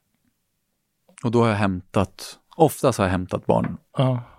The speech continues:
Speaker 2: Så då är du trött.
Speaker 1: Ja. Men det är ju alla människor, men ja.
Speaker 2: Ja, framförallt om man inte har ätit på dagen.
Speaker 1: Ja.
Speaker 2: Så, och ditt problem idag är
Speaker 1: Ja.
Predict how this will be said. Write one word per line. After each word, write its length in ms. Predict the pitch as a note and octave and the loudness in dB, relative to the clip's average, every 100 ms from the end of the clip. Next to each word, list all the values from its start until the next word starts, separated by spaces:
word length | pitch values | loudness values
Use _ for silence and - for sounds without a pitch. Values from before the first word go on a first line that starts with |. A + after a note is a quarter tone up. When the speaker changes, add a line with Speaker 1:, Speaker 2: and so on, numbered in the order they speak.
| _ _ _ _ _ _ _ _ _ _ _ _ | _ _ _ _ _ _ _ _ _ _ _ _
Speaker 2:
Så 280 | F3+ - D3 | -12 -4 0
då 100 | B2+ | 2
är 60 | B2+ | 0
du 100 | G#2 | -2
trött. 500 | - C3 - - - - - | -6 -8 -8 -20 -20 -12 0
Speaker 1:
Ja. 260 | A2 G#2+ A#2 _ _ _ _ _ _ _ _ _ _ _ _ _ _ _ _ _ _ _ _ _ _ _ _ _ _ _ | 0 0 -6 _ _ _ _ _ _ _ _ _ _ _ _ _ _ _ _ _ _ _ _ _ _ _ _ _ _ _
Men 100 | - | -4
det 60 | G2+ | 2
är 20 | |
ju 80 | A2 | 2
alla 280 | G#2 F#2+ G#2 | 2 0 0
människor, 460 | G2 - F#2 - G2 | -2 -2 -6 -4 -4
men 240 | G#2 G#2 G2+ B2 | 0 0 -2 -2
ja. 160 | A2+ G#2+ - | -2 -2 -2
Speaker 2:
Ja, 120 | - C3+ | -4 -2
framförallt 440 | D#3+ - D#3 D3 | -2 0 0 0
om 60 | F#3+ | 0
man 80 | |
inte 160 | F3+ - | -2 -4
har 220 | D3 C3 | -6 -6
ätit 260 | B2+ G#2+ G2 | -6 -10 -6
på 80 | F3+ | -2
dagen. 300 | C#3+ A2+ G2+ - _ _ _ - - | -2 -4 -10 -16 _ _ _ -20 -8
Speaker 1:
Ja. 360 | A2 G#2+ A2 G#2+ _ _ _ _ _ - | -2 0 -2 -8 _ _ _ _ _ -6
Speaker 2:
Så, 160 | E3+ | -2
och 260 | C3+ - D3 | 0 2 2
ditt 180 | C#3 - | 2 -2
problem 500 | D3 C#3+ F3+ F3+ E3 | -4 0 2 2 0
idag 380 | B2+ A#2 A#2 G#2 | 0 0 0 -2
är 160 | G#2+ C3 | -6 -2
Speaker 1:
Ja. 280 | G#2 G#2 | 0 0